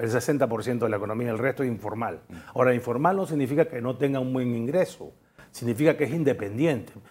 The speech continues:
Speaker 1: Todos los profesionales son informales, son independientes. Eh, el que, el dibujante, el plomero, el electricista que va a tu casa,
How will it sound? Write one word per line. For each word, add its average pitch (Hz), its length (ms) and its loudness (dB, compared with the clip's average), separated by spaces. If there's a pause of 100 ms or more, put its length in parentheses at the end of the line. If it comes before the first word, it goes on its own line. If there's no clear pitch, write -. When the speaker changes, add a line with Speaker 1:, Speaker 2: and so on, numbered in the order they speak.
(140)
Speaker 1:
Todos 180 160 6
los 185 100 4
profesionales 127 680 -2
son 113 120 -2
informales, 104 480 -4
son 110 240 -6 (180)
independientes. 104 880 -4 (400)
Eh, 110 460 -2
el 107 100 -6
que, 110 260 -6
el 120 220 0
dibujante, 113 800 0 (420)
el 113 320 -4
plomero, 120 600 4
el 113 80 2
electricista 113 540 2
que 117 60 -2
va 123 140 6
a 127 100 -2
tu 120 100 -16
casa, 135 600 2